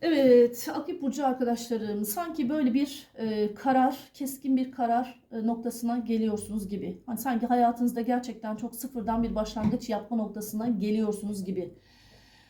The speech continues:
E, hatta hayatınızın tamamında yani, e, artık öyle bir koşul değişikliğine, e,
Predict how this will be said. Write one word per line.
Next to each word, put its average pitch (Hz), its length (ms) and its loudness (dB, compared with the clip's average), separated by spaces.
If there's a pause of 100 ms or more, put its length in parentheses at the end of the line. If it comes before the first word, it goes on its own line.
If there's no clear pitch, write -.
(220)
E, 208 680 0
hatta 277 200 -2
hayatınızın 277 540 4
tamamında 254 520 6
yani, 190 360 0 (140)
e, 202 120 -8
artık 220 340 -4
öyle 240 200 0
bir 262 100 0
koşul 254 320 -4
değişikliğine, 233 1000 0
e, 190 560 -4